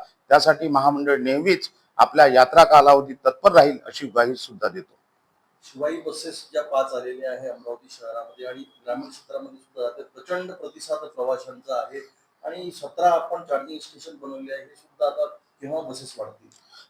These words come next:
Speaker 1: अ, आपल्या अमरावती जिल्ह्यात अमरावती बस स्टँडच्या परिसरातील कार्यशाळा तिथे सतरा चार्जरची व्यवस्था करण्यात आलेली आहे. सुरुवातीच्या पहिल्या टप्प्यात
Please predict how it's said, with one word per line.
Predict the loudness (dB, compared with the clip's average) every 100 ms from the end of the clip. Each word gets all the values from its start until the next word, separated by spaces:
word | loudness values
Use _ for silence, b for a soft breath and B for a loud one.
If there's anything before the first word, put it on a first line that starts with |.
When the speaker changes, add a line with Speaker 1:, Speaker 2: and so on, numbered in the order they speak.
| 6
Speaker 1:
अ, | 8 10 8 6 -8 _ _ _ 6
आपल्या | 6 10 10
अमरावती | 10 8 8 4
जिल्ह्यात | -6 4 4 4
अमरावती | -2 6 6 6 -2
बस | 0 0
स्टँडच्या | 2 2 2 -8 -16 _ _ _ _ _ _ 6 8 8
परिसरातील | 8 2 2 4 8 8 6 -4 -4 _ _ _
कार्यशाळा | 6 6 6 6 6 2 _ _ _ _ _ _
तिथे | -12 2 2 2
सतरा | 0 0 6 6
चार्जरची | 6 2 2 -2 -4
व्यवस्था | -6 -4 -2 -4
करण्यात | -2 -4 -4 -2
आलेली | -4 -4 -6
आहे. | -6 _ b b b
सुरुवातीच्या | -6 4 6 6 6 10 10
पहिल्या | 10 2 6 6
टप्प्यात | 4 2